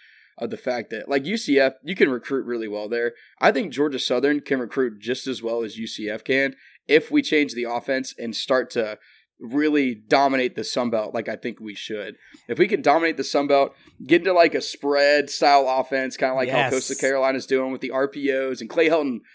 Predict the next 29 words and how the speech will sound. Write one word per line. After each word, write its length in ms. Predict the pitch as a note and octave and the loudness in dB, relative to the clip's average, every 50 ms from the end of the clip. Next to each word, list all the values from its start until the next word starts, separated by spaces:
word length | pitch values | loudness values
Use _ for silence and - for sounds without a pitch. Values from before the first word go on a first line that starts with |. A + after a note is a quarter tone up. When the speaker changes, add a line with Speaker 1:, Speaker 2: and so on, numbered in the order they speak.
| _ _ _ | _ _ _
Speaker 1:
is 140 | - A#2 A#2+ | -10 -8 -8
a 40 | A2+ | -8
big 380 | - D3 D3+ D#3 D#3+ D#3+ D3+ | -4 -2 0 2 2 2 2
R 140 | D#3 D#3 D3+ | 2 2 2
P 200 | D3+ D3+ D3 C#3+ | 4 4 4 6
Os 200 | C#3+ C#3 C3+ C3+ | 6 4 2 2
guy 200 | - A#2+ A#2+ A#2 | -2 -4 -4 -4
too. 360 | A2 - C3 A#2+ A2 G#2+ G#2 | -6 -4 -4 -2 -2 -4 -8
So 320 | - - A2+ G#2+ G#2+ G#2+ - _ _ - _ _ _ _ _ | -10 -10 -10 -10 -10 -12 -16 _ _ -20 _ _ _ _ _
if 100 | - A#2 | 0 0
he 80 | E3 F#3+ | 2 2
can 120 | F#3 D#3+ | 4 2
get 140 | E3+ F#3 - | 2 4 4
that 180 | F3 E3 D3+ | 2 2 4
going, 280 | E3+ F3 E3+ E3+ D#3+ C#3 | 2 2 2 2 2 0
man, 240 | B2+ B2 B2 A#2 A#2+ | 0 -4 -8 -10 -10
Georgia 380 | - D3 D3+ E3+ D#3+ C#3+ B2+ | -8 -4 -4 -2 0 0 -2
had, 100 | A#2 C3 | -2 -4
just 140 | A2+ A#2+ - | -6 -6 -6
has 180 | C3+ A#2 G#2+ - | -6 -6 -6 -6
so 540 | - - - - - F#3+ F#3 F#3+ F#3 F#3 F3 | -6 -4 -4 -4 -2 0 2 2 4 2 2
much 320 | D3+ D3+ C3+ A#2+ - - | 2 0 0 0 -4 -6
talent 420 | - - D3+ D#3 D3+ C#3+ B2 G#2+ | -6 -4 -4 -2 -2 -2 -4 -6
just 160 | G#2+ C3 A2+ G#2 | -8 -12 -10 -4
waiting 260 | B2 C#3+ C#3 B2+ A2+ | -4 -4 -4 -4 -8
to 20 | |
be 100 | A2+ A#2 | -10 -12
picked 240 | - C3+ A#2+ A#2 - | -10 -10 -12 -12 -14
up. 240 | B2+ A#2+ A2 G#2+ | -18 -18 -18 -20